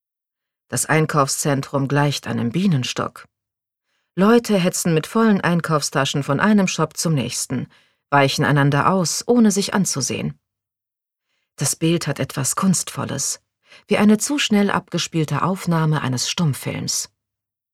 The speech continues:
Niemand beachtet sie. Niemand macht ein Foto von ihr.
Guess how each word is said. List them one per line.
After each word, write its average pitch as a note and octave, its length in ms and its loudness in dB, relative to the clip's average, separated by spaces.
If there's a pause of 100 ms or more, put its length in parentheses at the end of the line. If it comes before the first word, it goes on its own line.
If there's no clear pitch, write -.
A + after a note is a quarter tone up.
(180)
Niemand C4 540 6
beachtet - 520 -4
sie. - 300 -8 (720)
Niemand D#3+ 480 4
macht D3 200 0
ein C#3+ 140 0
Foto A#3 340 -4
von C#3 200 -4
ihr. D3 280 -4